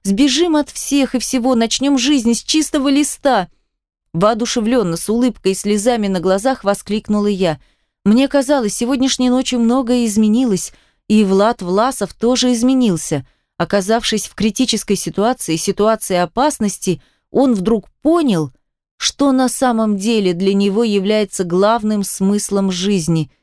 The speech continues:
точнее, кто. Пальцы мужчины сильно сжимают мои, но они становятся такими холодными, когда он вкратчиво произносит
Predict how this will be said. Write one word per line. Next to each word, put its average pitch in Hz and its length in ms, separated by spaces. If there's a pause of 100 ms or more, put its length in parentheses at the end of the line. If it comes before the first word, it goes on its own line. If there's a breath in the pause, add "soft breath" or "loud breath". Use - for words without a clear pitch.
(160)
точнее, 175 680 (520)
кто. 165 520 (920)
Пальцы 190 400
мужчины 202 720 (180)
сильно 220 600
сжимают 202 600
мои, 208 460 (240 soft breath)
но 196 120
они 208 200
становятся 214 560
такими 214 360
холодными, 202 640
когда 190 300
он 185 100
вкратчиво 208 640
произносит 214 880